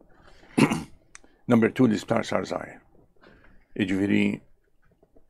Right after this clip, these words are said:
qudiemi kien hemm naħseb xi għoxrin, ehm, troli mill-pazjenti, nies ta'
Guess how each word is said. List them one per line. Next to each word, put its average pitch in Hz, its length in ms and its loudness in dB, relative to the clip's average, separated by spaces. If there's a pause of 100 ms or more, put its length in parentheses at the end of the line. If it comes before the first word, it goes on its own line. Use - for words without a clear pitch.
(400)
qudiemi 110 580 6 (300)
kien 117 160 2
hemm 110 320 4
naħseb 107 400 -4
xi 104 240 -2
għoxrin, 92 540 -4 (2500)
ehm, 80 460 -14 (500)
troli 110 280 4 (840)
mill-pazjenti, - 680 -8 (1160)
nies 87 240 -8
ta' 82 320 -10